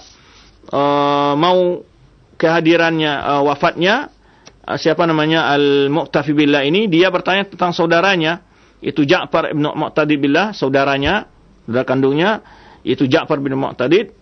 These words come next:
maka dianggap dia sudah balik, maka dipanggillah pada hari Jumat itu, eh, tanggal, eh, sebelas, ya, atau tanggal dua, eh,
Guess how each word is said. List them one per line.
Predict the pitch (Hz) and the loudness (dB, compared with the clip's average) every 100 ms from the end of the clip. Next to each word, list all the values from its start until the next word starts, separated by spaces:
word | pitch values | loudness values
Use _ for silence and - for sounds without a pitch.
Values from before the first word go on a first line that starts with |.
| _ _ | _ _
maka | 104 139 139 160 170 175 175 151 - _ - | -8 -6 -2 0 2 0 -2 -6 -12 _ -6
dianggap | 143 143 147 156 185 | -2 0 0 0 0
dia | 147 165 | 0 -2
sudah | 151 143 | 0 0
balik, | 135 147 226 - _ _ - _ | 2 2 2 -2 _ _ -20 _
maka | - 139 - 139 | -8 -6 -2 0
dipanggillah | 143 143 147 139 151 208 185 170 - - - | 0 -2 -2 0 2 2 2 -2 -6 -20 -4
pada | 143 147 | -2 0
hari | 151 | 2
Jumat | 143 139 143 | 0 -2 -2
itu, | 151 196 214 170 - - - - | 0 2 2 -2 -12 -20 -20 -8
eh, | - 127 131 | -2 -2 0
tanggal, | 147 147 156 151 131 - _ _ _ | 0 2 2 2 -2 -6 _ _ _
eh, | - 120 | -12 -10
sebelas, | - 180 185 151 - _ _ | -2 0 2 0 -4 _ _
ya, | - 135 180 170 - | -8 -4 -4 -6 -6
atau | 131 131 147 135 131 117 - _ - - - | -2 -2 0 2 0 -2 -8 _ -20 -20 -8
tanggal | 120 135 147 147 143 135 | -4 0 2 2 0 0
dua, | 147 139 - _ - | 0 -2 -8 _ -8
eh, | 127 127 127 123 123 123 120 117 | -6 -4 -4 -4 -4 -4 -4 -4